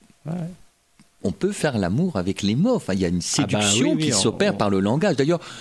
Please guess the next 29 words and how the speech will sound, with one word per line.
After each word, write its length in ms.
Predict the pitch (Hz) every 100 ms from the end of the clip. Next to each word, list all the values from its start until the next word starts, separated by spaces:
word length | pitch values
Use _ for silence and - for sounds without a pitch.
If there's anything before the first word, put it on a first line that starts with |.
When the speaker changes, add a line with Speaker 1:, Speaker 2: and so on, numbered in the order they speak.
| - -
Speaker 1:
on 80 | 127
le 100 | 127
verra 320 | 113 110 127
dans 120 | 123
le 80 | 98
livre. 240 | 73 - -
Speaker 2:
Simeone, 720 | - - 120 110 98 95 117
est, 540 | 185 185 123 101 95
Speaker 1:
Mm. 520 | 92 90 87 90 82
Speaker 2:
il 160 | 90 95
a 160 | 104 90
des 120 | 87
problèmes 520 | - 101 101 117 98
physiques, 540 | - 90 85 220 -
il 40 | -
parle 180 | 120 98
de 80 |
savoir 460 | 92 98 85 101 117
rayer, 500 | 85 98 107 104 190
il 100 | 214
parle 160 | 123 143
Speaker 1:
Oui, 60 |
Speaker 2:
de 40 | 175
Speaker 1:
il 80 | 113
a 40 |
une 100 | 110
Speaker 2:
savoir 160 | 127 120
Speaker 1:
voix, 140 | 135
il, 160 | 131